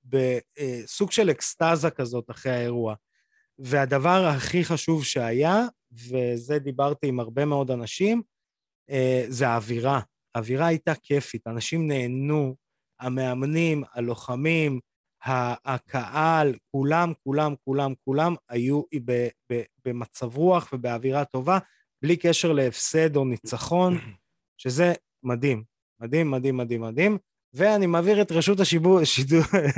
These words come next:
Speaker 1: <laughs> רשות הדיבור, אה, למנכ"ל איגוד ה-M M A הישראלי, אה, עידו פריאנטה.
Speaker 2: תראה, הדבר שלי, אה, מהמקום שאני עומד,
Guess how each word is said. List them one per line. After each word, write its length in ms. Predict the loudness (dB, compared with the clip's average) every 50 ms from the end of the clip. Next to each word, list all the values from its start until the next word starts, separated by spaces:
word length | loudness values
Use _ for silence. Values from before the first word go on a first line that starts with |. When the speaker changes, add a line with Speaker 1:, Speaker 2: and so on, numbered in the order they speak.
| 2 4
Speaker 1:
<laughs> 380 | 4 4 4 2 2 0 0 2
רשות 240 | 4 4 4 6 6
הדיבור, 720 | 6 6 6 4 6 8 8 8 8 8 6 6 4 2 0 _ -20 -20 -20 -20 _ _ _ _ -4 0
אה, 280 | 2 2 4 4 4 2
למנכ"ל 500 | 2 2 2 0 0 2 4 4 6 6
איגוד 300 | 4 4 4 4 6 8
ה-M 440 | 6 8 6 4 2 2 0 2 4 4 4
M 40 | 4
A 20 |
הישראלי, 960 | 4 4 2 2 0 0 -2 0 2 2 2 2 2 0 0 0 0 -2 -4 -8 _ _ _ _ _ _ _ _ -10 -6
אה, 240 | -4 -4 -2 -4 -4
עידו 280 | -6 -8 -4 -2 -2 -2
פריאנטה. 500 | -2 -2 -2 0 0 0 -2 -6 _ -16 -20 _ _ _ _ _ _ _ _ _ _ _ _ _ _ _ -20 -20 _
Speaker 2:
תראה, 200 | -6 -4 -4 -4 -4 -4 -8
הדבר 460 | -6 -4 -2 2 2 2 4 2 0 -4 _ _
שלי, 1300 | -20 -20 -20 -16 -8 -6 -4 -4 -4 _ _ -20 _ _ _ -20 _ _ _ _ -14 -8 -2 0 2 2 2 0 -4 _ _ _ _ _ _ _ _ -20
אה, 540 | -20 -18 -16 -16 -16 -16 -16 -16 -16 -16 -18 -16
מהמקום 520 | -16 -14 -14 -14 -10 -4 -2 -2 -2 -2
שאני 360 | -4 -6 -6 -4 -2 0 0
עומד, 420 | 2 2 2 2 2 2 0 -2